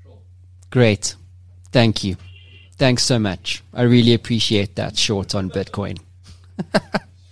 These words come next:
Right, so Tone, um, thanks so much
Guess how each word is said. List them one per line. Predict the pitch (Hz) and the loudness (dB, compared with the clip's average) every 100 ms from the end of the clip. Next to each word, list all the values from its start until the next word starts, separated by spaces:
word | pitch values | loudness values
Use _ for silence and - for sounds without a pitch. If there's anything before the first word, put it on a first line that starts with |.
| - - - - 170 - | -4 -4 -6 -14 -8 2
Right, | 170 151 | 2 2
so | - 180 | 0 0
Tone, | 156 202 165 | 2 0 0
um, | 151 170 170 170 | 0 2 2 2
thanks | 160 180 175 | 0 0 0
so | 196 | 0
much | 185 175 - | 2 2 0